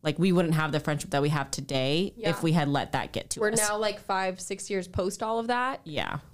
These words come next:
Speaker 2: Why would, we would have given that all up.
Speaker 1: Yeah.
Speaker 2: Um, and we are, like, we both just add so much to each other's lives, at least on my end, I know that. So,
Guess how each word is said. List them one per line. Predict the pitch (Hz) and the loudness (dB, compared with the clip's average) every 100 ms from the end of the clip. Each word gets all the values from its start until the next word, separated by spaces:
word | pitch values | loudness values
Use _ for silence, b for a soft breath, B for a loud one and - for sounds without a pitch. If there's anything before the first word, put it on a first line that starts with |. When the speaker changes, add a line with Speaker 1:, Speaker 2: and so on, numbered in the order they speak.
| - | -4
Speaker 2:
Why | 208 196 202 | 0 0 0
would, | 208 185 | -4 -4
we | 202 214 | -2 2
would | 202 | 2
have | 190 | 2
given | 190 185 | 2 2
that | 175 | 2
all | 160 156 104 | 2 2 2
up. | 80 - - | 0 -6 -4
Speaker 1:
Yeah. | 160 135 - 156 | -2 0 -2 -4
Speaker 2:
Um, | 190 190 180 175 170 - - | 0 0 0 -4 -8 -12 -4
and | 208 220 | 0 2
we | 220 | 2
are, | 202 180 - | 2 2 0
like, | 196 202 | -2 0
we | 214 | -2
both | 208 208 | 0 0
just | 208 196 | 0 -2
add | - 180 180 | -2 -2 -2
so | 196 | -2
much | 180 180 - | -2 -4 -6
to | 185 | -4
each | 196 | 0
other's | 180 180 | 0 0
lives, | 165 160 196 | 0 0 0
at | 190 | -2
least | 185 - | -4 -2
on | 196 | -2
my | 160 165 | 0 2
end, | 165 | 2
I | 175 | 2
know | 175 | 4
that. | 180 185 202 | 4 0 -2
So, | - 196 | -2 0